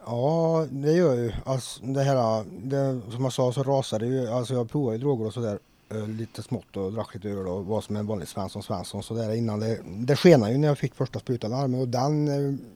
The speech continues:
första sprutan, och ursäkta mig, men han hatar jag, eh, var på en förfest bara, vi skulle ner på Harrys. Jag blev för full som vanligt och, och däcka på, eh,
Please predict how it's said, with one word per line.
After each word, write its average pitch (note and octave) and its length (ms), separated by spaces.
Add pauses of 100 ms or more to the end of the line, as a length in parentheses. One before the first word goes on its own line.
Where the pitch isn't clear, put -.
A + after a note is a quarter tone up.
(220)
första C#3 260
sprutan, C3 440
och B2+ 440 (280)
ursäkta - 280
mig, A#2+ 120
men B2 120
han C3+ 240
hatar B2+ 340
jag, C#3 340
eh, C#3+ 160
var D3+ 160
på D3+ 100
en D3 60
förfest C3 400
bara, F#3 180
vi D3+ 100
skulle D3+ 140
ner D3 120
på C#3 100
Harrys. C#3+ 440 (340)
Jag C#3+ 380
blev C3+ 180
för C3+ 120
full F3+ 220
som E3 100
vanligt D#3 360
och, D3+ 280
och D3 100
däcka C3+ 380
på, C3+ 640
eh, B2+ 60